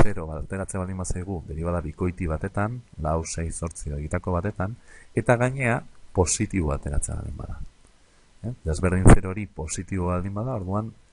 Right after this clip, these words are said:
eh, minimo bat izango genuke. Eta azkenik, F funtzioak X berdin X zero puntuan nuloa ez den lehenengo balioa deribatu, deribada hori bakoitian hartu baldin badu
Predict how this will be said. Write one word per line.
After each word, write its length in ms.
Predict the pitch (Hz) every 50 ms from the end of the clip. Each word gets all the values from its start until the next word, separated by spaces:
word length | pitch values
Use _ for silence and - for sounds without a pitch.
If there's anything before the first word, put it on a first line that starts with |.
| _ _ _ - _ _ _ _ - -
eh, 560 | 82 78 73 76 76 73 71 71 71 69 71 71 71 73 73 71 - - _ _ _ _ _ _ _ - 87
minimo 340 | 90 95 92 90 85 82 82
bat 220 | 87 87 - -
izango 320 | - - 73 76 76 69 65
genuke. 320 | 65 67 71 - - - - - - _ _ _ _ _ - - - - - - - - - - - - -
Eta 220 | 90 - - 92 90
azkenik, 500 | - - - 123 113 - - - - - - - - - - - - - -
F 200 | - 95 - 101
funtzioak 520 | - - 95 95 90 - - 104 82 - 80 78
X 180 | - - 82 78
berdin 480 | 78 76 78 78 78 80 78 78 80 - - - - - 85 76 73 78 -
X 160 | - 90 -
zero 220 | - 92 92 85 78
puntuan 460 | - - 82 82 - 85 - 92 - - - - - -
nuloa 480 | 90 92 95 104 104 101 92 90 85 85
ez 100 | 82 -
den 200 | 101 98 90 80 73 71
lehenengo 400 | 78 85 87 90 92 92 92 90
balioa 400 | 87 85 85 87 98 90 76 78
deribatu, 480 | - - 80 85 85 85 82 - 92 87 82 82 85 82 - -
deribada 380 | 80 80 85 85 85 85 85 85
hori 220 | 85 85 80 73 71 -
bakoitian 720 | - 78 78 - - 101 104 101 - 87 82 82 85 82 78
hartu 280 | 80 - - - 98 82
baldin 240 | 80 85 87 92 90
badu 220 | 95 101 110 107